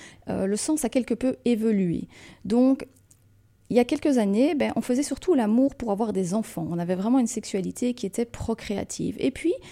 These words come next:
petit à petit, avec la consa-, contraception, la libération sexuelle, eh bien, on en est venu à avoir une sexualité plutôt récréative pour avoir du plaisir.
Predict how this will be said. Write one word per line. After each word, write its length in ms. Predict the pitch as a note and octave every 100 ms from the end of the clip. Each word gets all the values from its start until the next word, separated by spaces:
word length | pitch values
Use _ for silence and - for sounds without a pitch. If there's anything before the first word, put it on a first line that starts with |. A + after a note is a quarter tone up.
| - -
petit 260 | A3+ - A3
à 60 |
petit, 160 | G3+ G#3+
avec 120 | A3
la 100 | F3
consa-, 320 | - F3+ - -
contraception, 960 | F#3+ - F3+ - E3+ - A3+ A#3 A#3 A#3+ - - -
la 80 | F#3+
libération 480 | G3 F#3+ F#3 - F#3+
sexuelle, 480 | - - C#4 D#4 -
eh 40 | G3
bien, 140 | A#3
on 60 | A#3
en 80 |
est 80 | G3+
venu 300 | F#3+ A3+ C4+
à 60 | G3+
avoir 200 | G3+ A3
une 80 | G3+
sexualité 640 | G3 - F#3+ F3+ G#3 B3+
plutôt 400 | F#3+ F3 G#3+ A3+
récréative 840 | - - A#3 - G#3 F#3 - G#3 -
pour 160 | F#3+
avoir 240 | F3 G3+ G3+
du 160 | E3
plaisir. 760 | F3+ - F#3+ F3+ D3+ C#3+ B2+